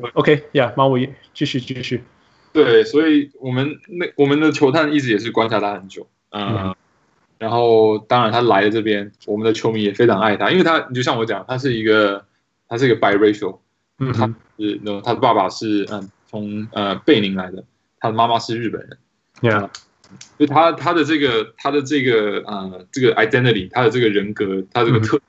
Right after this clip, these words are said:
Speaker 2: 嗯哼。
Speaker 1: 就非常，非常的，呃，就，呃，他吸引了两边的球员，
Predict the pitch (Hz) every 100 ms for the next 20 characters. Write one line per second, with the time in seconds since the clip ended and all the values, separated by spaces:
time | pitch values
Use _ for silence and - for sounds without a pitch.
0 | _ _ _ _ _ - 143 127 147 139
1 | 135 110 123 127 117 92 95 92 90 90
2 | 85 87 _ _ _ _ - 214 170 -
3 | - _ 156 139 147 135 123 101 - -
4 | 190 190 202 170 113 104 98 117 104 -
5 | 92 85